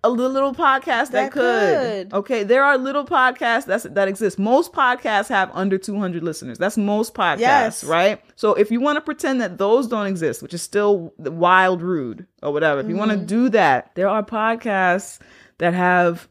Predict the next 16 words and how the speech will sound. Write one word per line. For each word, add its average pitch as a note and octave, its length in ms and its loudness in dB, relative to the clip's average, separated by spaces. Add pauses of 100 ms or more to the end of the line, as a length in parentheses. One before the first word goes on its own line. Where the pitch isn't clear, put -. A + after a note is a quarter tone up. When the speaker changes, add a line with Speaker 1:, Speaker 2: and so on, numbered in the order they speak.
Speaker 1:
no E3+ 240 0
backing F3 480 0
that D#3+ 240 -2
are E3 240 2
the D3 140 -4
little D3+ 260 -4
podcasts C#3+ 640 -8
that C#3 80 -2
Speaker 2:
That G3+ 180 2
Speaker 1:
could. G#3 520 0
Speaker 2:
could. G3+ 60 -16
Speaker 1:
There C#3+ 140 2
are C#3+ 140 -2
independent G#3 720 2
podcasts F3+ 400 0
Speaker 2:
Yes. D3+ 520 2